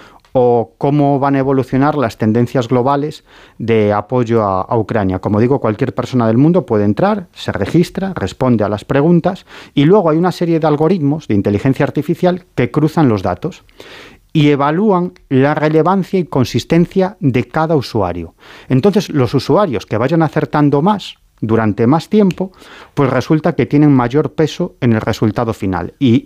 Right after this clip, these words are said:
y luego la flata-, la plataforma genera pronósticos estadísticos, que no son públicos, ¿no? Que ahí ya van más para los servicios de inteligencia, ¿no? Pero genera pronósticos de este tipo. Pues hay un sesenta y cinco por ciento de posibilidades de que pase esto.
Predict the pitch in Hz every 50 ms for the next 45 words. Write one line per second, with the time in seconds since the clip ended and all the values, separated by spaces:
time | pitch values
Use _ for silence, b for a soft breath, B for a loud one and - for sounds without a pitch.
0 | - 143 123 131 151 185 175 208 190 180 156 - 180 170 - 185 175 170 - 131
1 | 135 131 131 127 131 - 143 143 139 160 147 - 196 196 175 156 160 165 b b
2 | b b b b b b - - - 139 147 160 175 170 - - 131 131 135 143
3 | 139 - 160 - - 139 - 123 - - 110 98 98 92 - - 98 - 90 -
4 | - 127 147 151 180 165 131 - 151 131 107 95 - - - - - _ - 123
5 | 147 - - 107 95 110 117 110 110 120 131 143 - b b b b b b b
6 | b b 117 120 123 123 123 123 131 135 127 - _ - 143 117 107 101 95 92
7 | - - 101 113 117 - 139 117 117 104 98 104 95 90 - - 90 87 - -
8 | 95 90 127 175 - - 107 95 - - 123 117 127 147 175 170 - _ - 147
9 | 143 147 170 160 - - 156 - 151 131 120 127 123 - 113 98 - 101 90 -
10 | - 90 85 - 110 - - 156 175 175 175 170 160 151 - - - - 127 120
11 | - 131 123 120 110 120 117 120 - - 175 185 185 175 190 175 - 156 147 139
12 | - 151 156 156 147 147 151 143 139 127 - 135 131 - 143 131 135 139 151 160
13 | 180 185 180 180 151 143 123 123 - - 135 135 - - 123 101 90 - - -
14 | 95 87